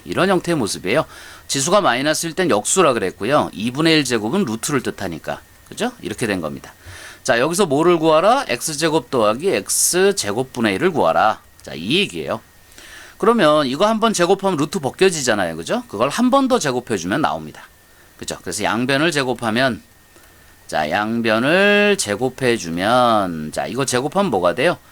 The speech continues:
X 되고요. X분의 일 되고요. 그죠? 가운데 이가 되겠죠. 이렇게 곱하면 지워지니까. 자, 그 다음에 이쪽은 십육이 됩니다. 자, 그 다음에 여기, 요걸 만들기 위해서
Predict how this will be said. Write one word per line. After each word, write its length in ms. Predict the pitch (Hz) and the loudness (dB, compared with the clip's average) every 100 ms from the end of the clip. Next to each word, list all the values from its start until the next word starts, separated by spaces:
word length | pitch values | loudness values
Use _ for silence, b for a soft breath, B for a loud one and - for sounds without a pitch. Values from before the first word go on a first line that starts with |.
| B B B | B B B
X 480 | 95 101 - 170 160 | -6 -2 -2 0 0
되고요. 500 | 135 95 104 170 208 | 0 0 2 2 2
X분의 640 | - 101 - 131 123 104 | 0 -6 -6 -4 -2 -2
일 80 | 98 | -2
되고요. 400 | 90 82 85 80 | -4 -4 -4 -6
그죠? 260 | 82 147 233 | -4 -2 -2
가운데 720 | 101 90 98 104 143 165 170 | 0 -2 0 -2 2 2 2
이가 300 | 90 101 151 | -2 -4 -2
되겠죠. 420 | 156 95 90 - - - | -2 -4 -6 -10 -12 -16
이렇게 200 | 92 107 | -14 -10
곱하면 640 | 90 - 95 85 85 160 | -10 -6 -4 -2 -2 -2
지워지니까. 1000 | 208 107 95 80 71 67 71 80 170 254 B B B B | -2 -2 -4 -4 -10 -8 -2 2 4 2 B B B B
자, 160 | - 78 | -12 -8
그 100 | 87 | -2
다음에 200 | 107 104 | -2 -2
이쪽은 560 | 95 110 139 190 214 | -4 -4 -2 0 0
십육이 500 | 214 - 226 220 170 | 0 0 2 2 0
됩니다. 320 | 101 85 - - - - - - - B B B B B B - | -2 -4 -8 -16 -20 -20 -20 -20 -20 B B B B B B -2
자, 180 | 131 107 | 2 2
그 100 | 131 | 2
다음에 640 | 165 214 208 139 196 254 | 2 4 2 2 2 4
여기, 380 | 202 170 202 185 | 2 2 0 2
요걸 240 | 165 190 | 4 4
만들기 560 | 220 151 147 175 175 139 | 4 2 0 -2 0 0
위해서 460 | 113 101 190 226 | 2 2 2 0